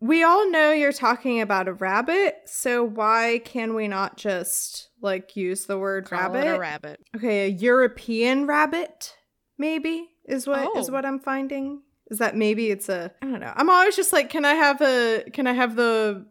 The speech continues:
Speaker 1: like, language of origin, please?"
Speaker 2: Oh, yeah, for sure.
Speaker 1: The only thing that's coming up is Coney Island. There we go. There we go. Okay.
Speaker 2: <laughs>
Speaker 1: Yeah, okay. So it just looks like it's kind of a old Britishy word for rabbit. All right.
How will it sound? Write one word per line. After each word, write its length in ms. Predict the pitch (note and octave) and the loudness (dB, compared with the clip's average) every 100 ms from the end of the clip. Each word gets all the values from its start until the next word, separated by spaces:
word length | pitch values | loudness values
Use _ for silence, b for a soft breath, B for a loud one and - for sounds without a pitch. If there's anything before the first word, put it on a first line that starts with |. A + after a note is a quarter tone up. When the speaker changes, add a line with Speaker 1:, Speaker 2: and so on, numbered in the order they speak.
| - | -8
Speaker 1:
like, 320 | G#3 G3+ - | -2 -2 0
language 440 | G#3+ A3 A3 G#3+ | 0 2 2 0
of 80 | G3 | 0
origin, 480 | F3 F#3+ G3+ A3 A3 | -2 -2 0 -2 -2
please?" 680 | A3 A#3+ A#3 A#3+ A#3+ - - | -2 -4 -4 -4 -4 -8 -10
Speaker 2:
Oh, 340 | - A3 A3 G#3+ | -10 -6 -6 -6
yeah, 300 | G3 F#3+ F#3 | -8 -8 -10
for 180 | F#3 F#3 | -12 -16
sure. 460 | - F3+ F3 E3+ - | -12 -12 -12 -16 -4
Speaker 1:
The 60 | C4 | 0
only 180 | D#4+ F#4 | 2 2
thing 180 | G#4 F4+ | 2 2
that's 180 | C4+ | 0
coming 340 | - A#3+ A3+ F#3+ | -2 -2 0 -2
up 120 | F#3 | -4
is 140 | F3+ - | -6 -6
Coney 400 | B3+ A3+ A3+ G3 | -4 -2 -2 -4
Island. 500 | E3 D#3 F#3 G#3 - | -6 -8 -12 -14 -6
There 140 | G3 D#3+ | -4 -4
we 80 | |
go. 180 | D3 G#2+ - | -6 -10 2
There 200 | C#4+ D4+ | 6 6
we 80 | C#4 | 4
go. 260 | F#3 C#3+ G3 - | -2 -6 -6 -2
Okay. 300 | D4 G#3+ - - | 0 -2 -4 -16
Speaker 2:
<laughs> 140 | - | -4
Speaker 1:
Yeah, 260 | B3+ B3+ - | 2 2 2
okay. 240 | D4+ B3+ - | 2 0 2
So 180 | D4+ | 2
it 80 | D4 | 2
just 200 | E4+ F4 | 2 2
looks 200 | A4 F#4+ G#4 | 2 4 2
like 180 | F#4 | 2
it's 240 | F4 B3+ - | 2 -2 -2
kind 240 | C#4+ C#4 | 2 4
of 100 | C4 A3 | 4 4
a 260 | A3 A3 | 2 2
old 560 | - C#4 D4+ D#4 A#3+ G#3 | 4 4 6 4 0 -2
Britishy 560 | B3+ C4 C4+ C4 A#3+ A#3 | 0 2 2 0 -2 -2
word 500 | G#3 G#3+ G3+ G3 G3 | 0 0 2 0 -2
for 200 | A3 G3+ | -2 0
rabbit. 540 | F#3 D3 - - - - | 0 -2 -4 -12 -16 -6
All 140 | G#3+ | -4
right. 220 | F3 A2 | -4 -6